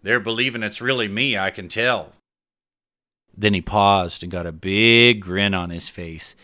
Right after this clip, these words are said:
sort of like that expression one gets when realizing a way out of a predicament, perhaps when savoring a perfectly seasoned bite of grilled steak. "We could do it. I'm sure of it," he said to himself slyly.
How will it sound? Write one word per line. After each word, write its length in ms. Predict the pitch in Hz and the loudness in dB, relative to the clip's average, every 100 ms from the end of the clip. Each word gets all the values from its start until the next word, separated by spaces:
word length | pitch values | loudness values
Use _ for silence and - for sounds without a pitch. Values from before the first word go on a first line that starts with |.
| _ _ | _ _
sort 260 | - 117 117 | -4 2 2
of 120 | 101 | 2
like 240 | 107 104 | 2 2
that 140 | 107 92 | 0 -4
expression 760 | 87 - - 110 - 98 90 | -8 -10 -4 -4 -4 -8 -10
one 220 | 92 90 | -8 -8
gets 340 | 87 90 85 - | -6 -6 -8 -12
when 160 | 90 | -10
realizing 580 | 87 98 98 90 85 90 | -4 -2 0 -2 -6 -10
a 60 | 82 | -8
way 280 | 90 95 90 | -4 0 0
out 160 | 87 | -2
of 120 | 85 | -4
a 40 | 85 | -10
predicament, 600 | 90 80 87 - 82 - _ - _ | -10 -6 -8 -8 -12 -12 _ -20 _
perhaps 420 | - 107 107 - | 2 4 4 0
when 160 | 104 87 | -8 -8
savoring 600 | - 110 107 95 90 87 | -6 -4 -4 -6 -8 -8
a 80 | 82 | -12
perfectly 520 | - 110 107 - 90 | -8 -6 -6 -8 -10
seasoned 520 | - 104 98 90 80 | -8 -8 -10 -10 -8
bite 240 | 92 92 85 | -2 -2 -4
of 100 | 82 | -6
grilled 380 | 98 95 87 | -4 -4 -4
steak. 640 | - - 92 87 80 - _ _ _ _ _ _ _ _ _ _ _ _ _ _ _ | -8 -6 -6 -6 -12 -20 _ _ _ _ _ _ _ _ _ _ _ _ _ _ _
"We 120 | 156 | -4
could 140 | 196 135 | -4 0
do 120 | 143 | 0
it. 260 | 180 - _ _ _ _ | 0 -4 _ _ _ _
I'm 220 | 170 208 | -2 -2
sure 260 | - 220 151 | -2 -4 -4
of 80 | 90 | -6
it," 140 | - _ _ _ _ _ _ _ | -14 _ _ _ _ _ _ _
he 140 | 98 | -10
said 280 | - 92 85 | -6 -6 -4
to 100 | 92 | -6
himself 440 | 85 82 98 85 | -4 -4 -4 -4
slyly. 540 | - 92 85 82 82 | -6 -6 -4 -4 -8